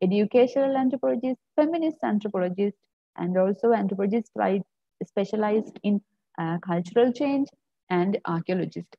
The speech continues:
And also, based on these, all the things, you can become a applied anthropologist as well, based on the cultural anthropological knowledge. And then if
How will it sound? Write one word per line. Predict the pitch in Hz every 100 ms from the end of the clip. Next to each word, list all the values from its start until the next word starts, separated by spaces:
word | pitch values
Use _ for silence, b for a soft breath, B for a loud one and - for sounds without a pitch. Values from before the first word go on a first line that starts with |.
| -
And | 269 277
also, | - 427 494 - 160 208 - _ _ _ _ _ _ - - _ - 202
based | 240 262 -
on | 269 240
these, | 254 330 403 -
all | 214 233 269
the | 208
things, | 190 185 -
you | 226
can | 226 214
become | 208 202 190 202
a | 480 _ _ _ - 208
applied | 208 247 240 214
anthropologist | 208 208 202 180 196 196 180
as | 175 170 -
well, | 320
based | 233 208 208
on | 196
the | 254
cultural | - 233 233 269 254 247
anthropological | 202 185 190 180 170 175 208 311 - _ -
knowledge. | 208 185 151 139 - _ _ _ -
And | 311 359 302 302
then | 466 330 220
if | 220